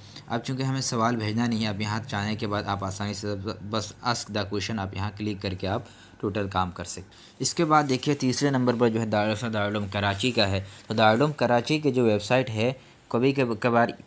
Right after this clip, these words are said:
कभी कभार यहाँ से नहीं खुलता, इसलिए हमें Google पे जाकर सर्च करना है।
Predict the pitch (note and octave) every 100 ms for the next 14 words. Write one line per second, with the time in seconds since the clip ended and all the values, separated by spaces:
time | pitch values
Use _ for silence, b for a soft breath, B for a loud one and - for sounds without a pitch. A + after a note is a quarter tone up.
0 | - A#2 C3+ B2+ A#2+ A#2+ A2 A2+ G#2+ A#2
1 | G#2+ C#3 - A#2 A2 G#2 G#2+ A2+ G#2+ A#2+
2 | G#2+ A2 C3 C#3 B2 G#2+ G2 G2+ - F#2+
3 | - - F#2+ G2+ G2